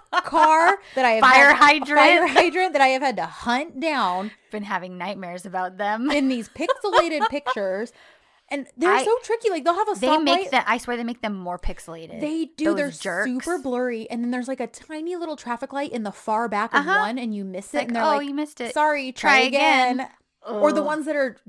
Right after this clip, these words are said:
Speaker 1: disappearing and reappearing.
Speaker 2: Yes.
Speaker 1: Ugh, so annoying.
Speaker 2: Yeah, I know. It's the worst.
Speaker 1: Anyhow,
Speaker 2: The
Speaker 1: either way, it was worth it. Whether we won, whether we lost, it totally worth it to get John as far as we did.
Speaker 2: Yeah,
Speaker 1: So,
Speaker 2: absolutely.
Speaker 1: just wanted to throw that out there,
Speaker 2: I
Speaker 1: too.
Speaker 2: agree.
Speaker 1: <laughs>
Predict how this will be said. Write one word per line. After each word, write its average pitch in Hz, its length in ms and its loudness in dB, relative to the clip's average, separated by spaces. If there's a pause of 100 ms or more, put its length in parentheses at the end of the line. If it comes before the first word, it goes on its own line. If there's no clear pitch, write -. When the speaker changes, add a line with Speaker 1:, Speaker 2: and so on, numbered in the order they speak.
Speaker 1:
disappearing 262 600 -6
and 208 120 -10
reappearing. 277 540 -10
Speaker 2:
Yes. - 460 -12 (200)
Speaker 1:
Ugh, - 240 -8 (300)
so 196 280 -6
annoying. 185 360 -8
Speaker 2:
Yeah, 165 200 -8 (360)
I 196 100 -8
know. 202 320 -6
It's 202 180 -18
the 208 80 -12
worst. 202 380 -8
Speaker 1:
Anyhow, 170 460 -16 (160)
Speaker 2:
The 269 80 -2
Speaker 1:
either 302 180 -2
way, 233 300 -2
it 226 80 -2
was 226 120 -2
worth 196 280 -4
it. 180 80 -6
Whether 214 240 0
we 269 160 -6
won, 262 580 -6
whether 196 320 -6
we 185 140 -10
lost, 226 420 -4 (160)
it - 140 -16 (140)
totally 214 380 -6
worth 190 220 -4
it 214 160 -8
to 220 80 -10
get 180 180 -10
John 175 200 -12
as 175 120 -16
far 151 140 -12
as 156 140 -16
we 151 80 -20
did. - 240 -16
Speaker 2:
Yeah, - 180 -12
Speaker 1:
So, - 200 -16
Speaker 2:
absolutely. - 760 -10 (340)
Speaker 1:
just 196 160 -16
wanted 165 200 -18
to 165 80 -20
throw - 180 -16
that - 160 -14
out - 180 -16
there, - 140 -18
Speaker 2:
I - 60 -16
Speaker 1:
too. - 80 -16
Speaker 2:
agree. - 360 -20 (320)
Speaker 1:
<laughs> 285 340 0